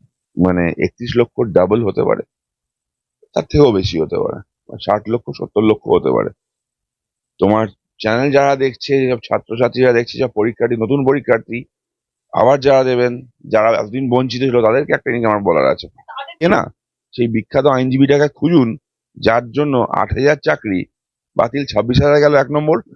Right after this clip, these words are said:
আর এই সুপ্রিম কোর্টের অর্ডারের পর তিনি বললেন, "কোনো প্রবলেম নেই, যারা পরীক্ষা দিয়েছিল তারা আবার পরীক্ষা দেবে, কোনো অসুবিধা নেই।" তার আইনের জ্ঞান সম্পর্কে তাকে প্রশ্ন করুন একটু গিয়ে। মুখ্যমন্ত্রী প্ল্যান এ, বি, সি, ডি বলেছিলেন তো, অনেকে বুঝতে পারেননি।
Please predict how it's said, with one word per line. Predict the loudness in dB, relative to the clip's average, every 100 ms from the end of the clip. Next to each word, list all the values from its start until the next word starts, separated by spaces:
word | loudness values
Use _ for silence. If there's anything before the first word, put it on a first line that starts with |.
| _ _ -4
আর | -4
এই |
সুপ্রিম | -2 0 2 2
কোর্টের | 4 4
অর্ডারের | 4 4 2
পর | 2 2 2
তিনি | -4 _ _ -6 0
বললেন, | 2 2 0
"কোনো | 0 4
প্রবলেম | 4 4 2
নেই, | 2 0 -2 -8 _ _ _
যারা | 2 2
পরীক্ষা | 2 -2 0 0
দিয়েছিল | 0 0 2
তারা | 4 4
আবার | 2 0
পরীক্ষা | -2 0 0
দেবে, | 2 2 0
কোনো | -2
অসুবিধা | -2 -2 -2 0
নেই।" | 0 -4 _ _ _
তার | -2 0
আইনের | -2 -2 -2 -4 -2
জ্ঞান | -2 -2 -4
সম্পর্কে | -4 -2 0
তাকে | 0 0
প্রশ্ন | 0 -2
করুন | -4 -2 -4
একটু | -6
গিয়ে। | -6 -8
মুখ্যমন্ত্রী | -10 _ _ 0 2 0 -2 -2
প্ল্যান | 0 0 0 -4 -8
এ, | -4 0 2 0
বি, | 0 0 0 -2
সি, | 0 -2 -4 -6
ডি | -4 -4 -2
বলেছিলেন | 0 0 -2 -4 -6
তো, | -12 -16 _ _ _ _ _ _ -20 -20 _
অনেকে | -2 0 0
বুঝতে | 0 0 2
পারেননি। | 2 0 -2 -6